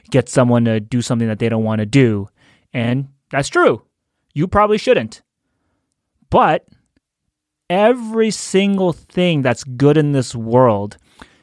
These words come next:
came about because somebody persuaded somebody else to try it once or to work with them so they could build it.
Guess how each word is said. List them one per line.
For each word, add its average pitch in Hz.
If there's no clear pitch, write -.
came 160
about 131
because 131
somebody 135
persuaded 139
somebody 139
else 147
to 131
try 135
it 123
once 117
or 139
to 143
work 143
with 127
them 113
so 120
they 120
could 110
build 151
it. -